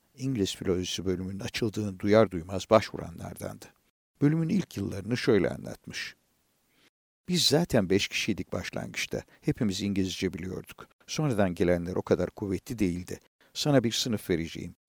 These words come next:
Haftada iki saat bunları yetiştireceksin, ders vereceksin.' dedi. Bana hiç belli etmeden bir takım özel dersler bulurdu. Yok dekanın bir akrabası derdi, yok bilmem kimin.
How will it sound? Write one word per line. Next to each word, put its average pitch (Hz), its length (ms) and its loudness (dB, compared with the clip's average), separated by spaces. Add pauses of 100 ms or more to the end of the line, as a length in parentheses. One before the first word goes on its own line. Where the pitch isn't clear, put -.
Haftada - 400 0
iki - 220 -6
saat - 340 -2
bunları 101 320 0
yetiştireceksin, 107 880 -4
ders 101 260 2
vereceksin.' 82 580 -6
dedi. - 300 -10 (600)
Bana 113 160 6
hiç - 260 0
belli 92 240 2
etmeden 110 440 0
bir 120 60 -4
takım 113 320 -4
özel 110 340 2
dersler - 460 0
bulurdu. - 400 -12 (600)
Yok 107 260 4
dekanın 95 440 2
bir 87 100 0
akrabası 90 640 -2
derdi, 85 280 -6
yok 120 240 4
bilmem 92 280 -4
kimin. 98 300 -12